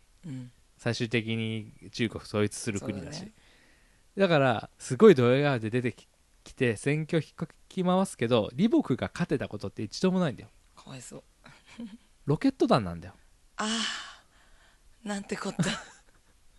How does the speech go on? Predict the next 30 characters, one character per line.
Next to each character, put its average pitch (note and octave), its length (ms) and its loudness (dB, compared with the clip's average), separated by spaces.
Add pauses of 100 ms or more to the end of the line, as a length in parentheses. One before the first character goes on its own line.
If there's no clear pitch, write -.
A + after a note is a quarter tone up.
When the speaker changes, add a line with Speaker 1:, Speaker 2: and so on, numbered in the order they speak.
(1500)
Speaker 1:
<laughs> - 0 -
な D3 120 -16
る D3 100 -16
ほ - 60 -20
ど、 - 180 -20
わ C#3+ 60 -16
か D#3 60 -10
り D3+ 60 -10
や - 60 -16
す - 140 -18
い。 - 40 -16
Speaker 2:
そ A2+ 540 -6
う、 E3+ 40 -8
だ F3+ 120 2
か D#3+ 120 2
ら A#2 120 0
ね、 G2+ 360 -6 (240)
ち - 100 -8
ょ - 20 -2
っ - 20 -6
と G#2 240 -6 (280)
辛 G2 240 -2
い。 - 60 -12 (920)
<laughs> - 1120 -6
あ A#2+ 100 -6
と G3+ 160 0
な D3 220 0
ん F#3 120 -2
だ A2 120 0
ろ F#2+ 280 -8